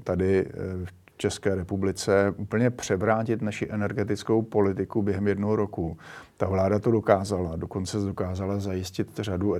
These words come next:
řadu terminálů na skapal-, na kapalný plyn prostě po Evropě. Takže samozřejmě došlo ke zdražení energie, to je jasná věc, ale nikdo u nás nezemřel, nezemřel,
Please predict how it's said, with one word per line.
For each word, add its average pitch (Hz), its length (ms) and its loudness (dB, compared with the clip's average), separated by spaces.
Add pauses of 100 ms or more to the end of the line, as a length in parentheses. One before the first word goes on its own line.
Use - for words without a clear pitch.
řadu 98 300 -2
terminálů 95 640 0
na 98 120 0
skapal-, 92 520 -4
na 92 120 -4
kapalný 95 440 -2
plyn 92 300 -2
prostě 101 300 -4
po 104 120 -2
Evropě. 90 600 -4 (520)
Takže 101 480 2 (460)
samozřejmě 95 560 -2
došlo 95 300 -2
ke 110 80 0
zdražení 95 480 0
energie, 95 460 0
to 92 120 -4
je 98 80 0
jasná 98 380 -4
věc, 95 360 -4
ale 92 180 -2
nikdo 92 240 0
u 92 100 -2
nás 98 220 -4
nezemřel, 95 800 -2
nezemřel, 95 640 -2